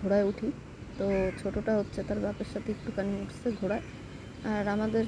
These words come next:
যেহেতু সঙ্গী বঙ্গী ছিল, তো আমরা বেশিক্ষণ আসলে ঘোড়াই করতে পারিনি। ওর বাপ কিছু দূর যাওয়ার পরে মনে হইলো যে না, সবাই already চলে গেছে গোসলের জন্য, আমরাই যাই নাই। তো, আহ, বললো কি, "না থাক, আমি উঠবো না, আপনি আবার ওইখানে নিয়ে যান, ওদেরকে উঠান।" আমি বলছি, "ভাই,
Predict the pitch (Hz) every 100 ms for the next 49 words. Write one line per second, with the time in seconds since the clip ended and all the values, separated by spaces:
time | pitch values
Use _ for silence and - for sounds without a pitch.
0 | - 220 214 - 220 214 220 226 226 -
1 | 220 254 392 - - - - 220 208 202
2 | 202 214 - 220 208 208 202 196 202 208
3 | 202 - - 202 208 247 226 214 202 -
4 | - 196 196 202 202 208 226 220 220 202
5 | 202 196 196 196 190 175 - - - -
6 | - 214 214 208 208 208 208 247 262 254
7 | 254 247 262 226 226 220 254 220 294 277
8 | 226 208 196 208 196 202 233 285 - 196
9 | 190 196 202 196 196 185 208 214 202 -
10 | 190 196 190 202 220 285 349 - - -
11 | - - - - - 202 - 196 185 180
12 | 180 185 202 185 190 202 208 226 349 -
13 | 214 285 - 196 190 - - - - -
14 | 392 392 277 262 - 220 208 196